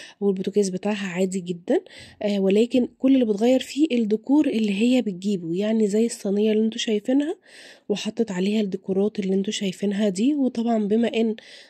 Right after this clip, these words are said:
طالع ترند اللي هو الطقم الابيض بتاع السكاكين والمقصات والكلام ده،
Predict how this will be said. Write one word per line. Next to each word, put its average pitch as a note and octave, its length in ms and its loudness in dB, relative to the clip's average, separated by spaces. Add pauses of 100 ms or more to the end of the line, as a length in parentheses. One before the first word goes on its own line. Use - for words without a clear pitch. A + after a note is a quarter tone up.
(100)
طالع A#3 240 2
ترند A3 480 4
اللي F#3+ 320 -2
هو A3+ 240 -2
الطقم A3 420 -2
الابيض A3+ 400 2
بتاع F#3+ 240 0
السكاكين A#3 640 -2
والمقصات G3+ 800 -2
والكلام G#3+ 440 2
ده، E4 120 -2